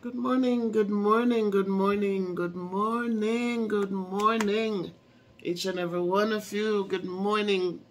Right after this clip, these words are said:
everyone. It's a new day, right? And we're here. We are so here, and I'm just, I'm here to just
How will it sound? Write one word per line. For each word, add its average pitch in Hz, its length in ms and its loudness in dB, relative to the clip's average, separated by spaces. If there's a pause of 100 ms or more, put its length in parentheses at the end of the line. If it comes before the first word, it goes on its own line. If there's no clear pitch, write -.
(140)
everyone. 170 960 2 (640)
It's - 200 -10
a 175 40 -8
new 202 280 4
day, 202 340 4
right? 180 380 0
And 165 100 -4
we're 170 220 -2
here. 190 560 -4 (760)
We - 260 -2
are 160 200 -2
so 180 380 -2
here, 170 460 0
and 151 400 -2 (800)
I'm 160 280 -4
just, - 760 -6 (140)
I'm 165 160 -8
here 196 480 -6
to 180 160 -10
just 175 500 -6